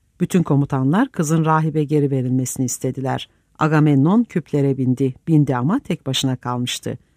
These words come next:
Kairseis'i babasına gönderdi. Pek kısa bir zaman sonra başkomutan giden kızın yerini tutması için Akileus'un gözdesi Briseis'i istedi. Akileus Briseis'i verdi ama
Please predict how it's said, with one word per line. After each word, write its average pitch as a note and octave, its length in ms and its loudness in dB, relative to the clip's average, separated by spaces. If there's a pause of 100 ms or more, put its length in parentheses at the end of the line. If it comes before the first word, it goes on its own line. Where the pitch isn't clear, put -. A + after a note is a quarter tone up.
(140)
Kairseis'i D3+ 800 0
babasına C3+ 420 -2
gönderdi. B2+ 680 -4 (380)
Pek B3+ 220 -2
kısa B3 260 0
bir E3+ 100 0
zaman C#3 320 0
sonra C3 360 -4
başkomutan D3+ 680 -2
giden E3 300 0
kızın D3 220 0
yerini C#3 340 2
tutması C3+ 480 -6
için G#3 340 0 (260)
Akileus'un D3+ 680 0
gözdesi C3 680 -4 (380)
Briseis'i F3+ 640 0
istedi. A#2 560 -6 (300)
Akileus D#3 720 -2
Briseis'i D3+ 640 0
verdi B2+ 360 -2
ama E3+ 280 -2